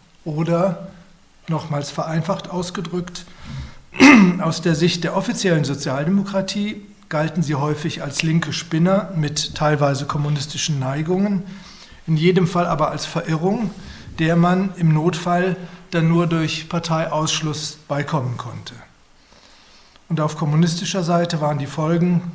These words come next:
zumeist durchaus gravierender. In den Phasen des Hochstalinismus blieb es nicht bei Parteiausschlüssen. Da wurden linkssozialistische Anwandlungen mit den unterschiedlichsten Verdikten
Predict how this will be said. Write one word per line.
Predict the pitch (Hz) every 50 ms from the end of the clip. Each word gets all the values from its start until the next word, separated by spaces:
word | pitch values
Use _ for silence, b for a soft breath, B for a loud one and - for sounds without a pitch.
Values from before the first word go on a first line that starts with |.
| -
zumeist | - - - 165 147 139 147 147 143 - - - - - - -
durchaus | 151 147 143 - 147 143 135 -
gravierender. | - - 127 123 135 143 160 180 180 190 185 180 190 185 175 170 B B B B B B B B B B
In | - 165
den | 160 156
Phasen | 156 - 156 147 151 151 123 156
des | 135 127 - -
Hochstalinismus | 180 180 - - - 180 170 170 170 175 175 165 - - 170 165 160 - - - B B B B B B
blieb | - 160 160 147
es | 160 151 - - - - B B B B B
nicht | 165 156 156 160 156 - -
bei | - 175 175 180
Parteiausschlüssen. | 175 - 185 175 156 175 185 190 190 190 175 - - 190 185 185 - - 196 180
Da | 165 165 139
wurden | 147 151 147 143 147 143 131 - B B B B B B B B - - - -
linkssozialistische | 160 160 165 175 180 170 - 170 - - 170 160 147 147 - - - - - 156 127
Anwandlungen | 156 165 170 165 - 175 175 180 175 180 175 170 170 170 165 160 165 B B B B B B
mit | 160 151 131
den | 156 151 151
unterschiedlichsten | 156 160 165 175 175 - - - 165 - 160 156 156 - - 170 139
Verdikten | 147 147 - 160 165 165 - - - 170 165 160 - -